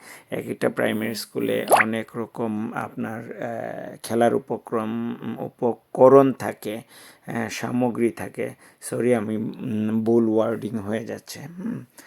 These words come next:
আহ, ক্ষমা করবেন। So, আহ, আপনার বাচ্চা কিন্তু, আহ, খুবই এক্সাইটেড থাকবে স্কুলে যাওয়ার জন্য। আহ, আমার মনে হয় প্রয়োজনীয় সব তথ্যই দিয়ে দিছি।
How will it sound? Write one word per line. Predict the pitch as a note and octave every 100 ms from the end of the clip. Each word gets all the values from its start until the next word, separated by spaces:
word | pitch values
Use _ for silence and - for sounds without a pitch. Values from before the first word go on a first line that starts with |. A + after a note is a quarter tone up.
| - _ _
আহ, | G#2+ A2 G#2+
ক্ষমা | - A2+ A2+
করবেন। | - G#2+ G2 G#2 C#3 - - - -
So, | A#2+ A2+ A2 - -
আহ, | - G#2+ G#2+ A2+ -
আপনার | A#2+ - B2
বাচ্চা | A#2 A2+ F3
কিন্তু, | - A#2+ A2 C3 A#2 - -
আহ, | B2 G#2+ G2 F2 -
খুবই | - A2+ G#2+ A2+ A#2 -
এক্সাইটেড | - - - C3 C3 C3 -
থাকবে | G2 F2 G2
স্কুলে | - - G2 F2+
যাওয়ার | F#2 G2 F#2 F#2+
জন্য। | F#2+ F2+ F#2 _ _ _ - - - - _ _ _ _ _ _ _ _ -
আহ, | B2
আমার | B2 A#2+ B2+ C#3+ D3
মনে | C3+ C#3 D3+
হয় | C3+ C3+ C3+ A#2+ - -
প্রয়োজনীয় | - B2+ A#2+ C3+ B2+
সব | - B2+ -
তথ্যই | - - B2 B2+
দিয়ে | C#3+ C3+
দিছি। | A#2 G#2 - C#3